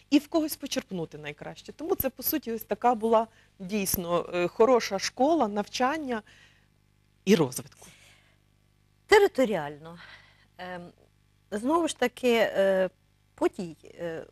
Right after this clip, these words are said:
Speaker 2: інформації, яка була оприлюднена на презентації у грудні, сіль-, із сільських навчальних закладів була переважна більшість учасників – шістдесят три відсотки. Із селищ –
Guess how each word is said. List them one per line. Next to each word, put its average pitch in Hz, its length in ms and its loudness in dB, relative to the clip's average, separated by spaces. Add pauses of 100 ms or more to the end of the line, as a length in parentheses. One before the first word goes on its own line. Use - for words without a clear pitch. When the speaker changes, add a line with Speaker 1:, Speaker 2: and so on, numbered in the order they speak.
(340)
Speaker 2:
інформації, 202 760 -2 (200)
яка 202 260 -2
була 202 260 0
оприлюднена 190 880 -6
на 175 460 -12
презентації 320 800 -2 (640)
у 254 120 -2
грудні, 277 400 0
сіль-, 240 640 -2 (160)
із 254 200 2
сільських 262 480 -2
навчальних 208 460 -2
закладів 226 580 -2
була 208 380 2 (100)
переважна 180 480 -6
більшість - 680 -12 (180)
учасників – 247 580 -6 (540)
шістдесят 175 420 -14
три 139 160 -14
відсотки. - 540 -4 (840)
Із 208 160 -8
селищ – - 920 -2